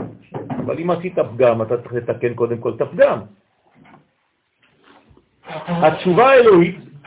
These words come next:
אינה נתפסת כלל בשכל האנושי. לאן להתקדם?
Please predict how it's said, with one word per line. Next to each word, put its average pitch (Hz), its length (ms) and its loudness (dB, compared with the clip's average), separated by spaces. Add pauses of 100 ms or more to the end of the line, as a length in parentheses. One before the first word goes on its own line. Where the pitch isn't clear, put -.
(280)
אינה 269 240 2 (120)
נתפסת 208 960 0 (360)
כלל 165 400 6
בשכל 139 500 -4
האנושי. 113 500 -6 (400)
לאן 359 340 2
להתקדם? 277 500 4